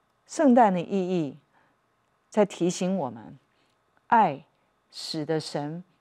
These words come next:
把一个最大的礼物给了我们，这是所有的人类所在等候的一件事情。爱是基督徒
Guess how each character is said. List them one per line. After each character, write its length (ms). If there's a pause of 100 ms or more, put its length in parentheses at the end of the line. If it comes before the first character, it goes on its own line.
把 140
一 100
个 120
最 260
大 200
的 100
礼 220
物 180 (220)
给 160
了 140
我 240
们， 100 (960)
这 180
是 400
所 340
有 240
的 140
人 300
类 280 (220)
所 240
在 180
等 240
候 160
的 100
一 100
件 240
事 180
情。 180 (680)
爱 360
是 400 (200)
基 200
督 160
徒 260